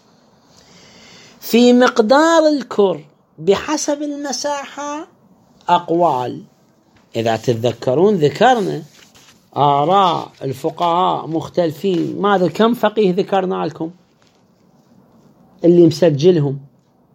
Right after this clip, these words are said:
من مسجل كم رقم للفقهاء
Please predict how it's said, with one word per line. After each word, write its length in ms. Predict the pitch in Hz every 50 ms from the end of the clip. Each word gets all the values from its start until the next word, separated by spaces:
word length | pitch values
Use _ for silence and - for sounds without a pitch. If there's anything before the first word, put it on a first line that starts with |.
| _ _ _ _ _ _ _ -
من 180 | 147 165 190 202
مسجل 420 | 185 - - 185 170 151 165 170
كم 260 | - - - 175 165
رقم 400 | 165 160 160 151 156 160 156 151 151
للفقهاء 760 | - 147 139 135 - 147 143 - 151 135 139 139 135 135 -